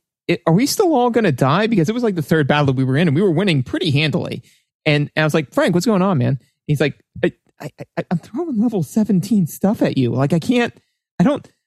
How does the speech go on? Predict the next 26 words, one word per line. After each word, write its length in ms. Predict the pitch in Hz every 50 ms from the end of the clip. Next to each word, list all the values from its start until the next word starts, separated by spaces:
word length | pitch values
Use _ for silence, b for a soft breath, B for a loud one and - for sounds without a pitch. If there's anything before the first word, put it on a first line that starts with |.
| _ _ -
I 60 | 214
don't 140 | 269 262 254
know." 260 | 277 277 233 165 139
And 120 | - 151
I 100 | 156 160
was 100 | 160 160 170
like, 160 | 156 147 - -
I 40 |
was 100 | 143 127
like, 100 | 135 -
"Okay, 220 | - 127 - 117 117
cool. 220 | - - 120 - b b b b _
Hey, 100 | - 196
guys, 300 | 180 208 202 196 190 185
here's 240 | - 185 214 220 202
the 80 | 185 151
thing, 340 | - 156 139 131 123 120 -
is 200 | _ 143 151 -
that 240 | - 180 170 120 - _ _ _ _ _ _ _ _
through 260 | 233 233 226 220 - - _ _
either 360 | - 226 262 254 285 269 254
incompetence 1300 | 196 - - 175 170 160 135 - - - - 233 330 392 - - - 160 - - 143 127 120 117 - - - _
or 140 | - 160 156
dungeon 640 | 139 - - 202 254 311 311 - 240 214 185 175 170
mastering 680 | 185 202 220 - - - - 202 185 170 156 143 135 - _ _
impotence, 840 | 226 285 302 - 190 160 120 - - 110 104 98 - - - -